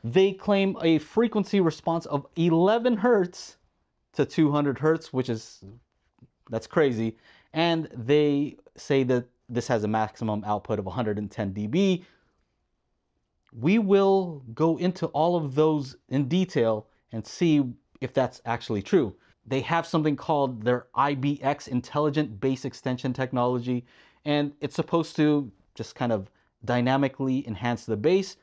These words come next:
We will also go into that in more detail. As far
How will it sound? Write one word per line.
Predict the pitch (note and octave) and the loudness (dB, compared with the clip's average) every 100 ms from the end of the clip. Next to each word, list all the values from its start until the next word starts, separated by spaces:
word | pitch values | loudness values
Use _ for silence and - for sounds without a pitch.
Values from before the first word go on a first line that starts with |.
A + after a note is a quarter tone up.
| _ | _
We | A#2+ | -2
will | B2 C3 | 0 0
also | C#3 - B2+ A#2 - _ | -2 0 0 0 -4 _
go | B2+ B2 | 2 2
into | A2+ - A2 | 0 -2 -2
that | A2 | 0
in | G#2 | -2
more | G#2+ F#2+ | -4 -2
detail. | A#2 A#2+ G2+ - _ - | -2 -4 -10 -12 _ -2
As | D#3 | -2
far | - G#3+ G#3 G#3 | 0 2 2 0